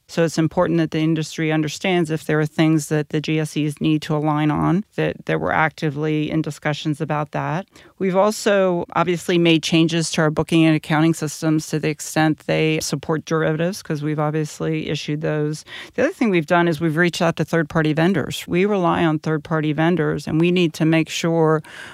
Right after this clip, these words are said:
that they're paying the appropriate attention or trying to understand their preparation as we move forward. But as far as your question about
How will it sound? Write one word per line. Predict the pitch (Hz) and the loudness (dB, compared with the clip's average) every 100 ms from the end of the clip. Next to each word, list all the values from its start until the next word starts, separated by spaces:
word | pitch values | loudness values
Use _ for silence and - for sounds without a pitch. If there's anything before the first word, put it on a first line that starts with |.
| - | -8
that | 160 160 | -2 0
they're | 165 | 0
paying | 147 170 165 | -2 0 2
the | 160 | 2
appropriate | 151 170 156 156 | 0 -4 -4 -4
attention | 151 - 160 156 160 156 156 151 - | -6 -2 -2 0 0 2 2 -2 -6
or | 165 160 165 - | -4 -2 -4 -12
trying | - 170 156 | -4 0 0
to | - | 0
understand | 165 170 160 - 160 156 165 | -2 -2 -4 -2 2 4 4
their | 160 | 2
preparation | - 151 - 170 160 151 165 151 151 - | -2 -4 -2 0 0 0 0 0 0 0
as | 156 147 | 0 0
we | 160 | 0
move | 160 160 143 | 2 0 -2
forward. | - 151 151 147 143 _ - - - - | -6 -4 -4 -6 -8 _ -20 -20 -20 -2
But | 175 | 0
as | 175 | 0
far | - 202 196 | 2 6 6
as | 185 170 | 4 0
your | 170 165 | -2 -2
question | - 180 - 196 | 0 0 0 0
about | 165 156 156 156 | 2 2 2 0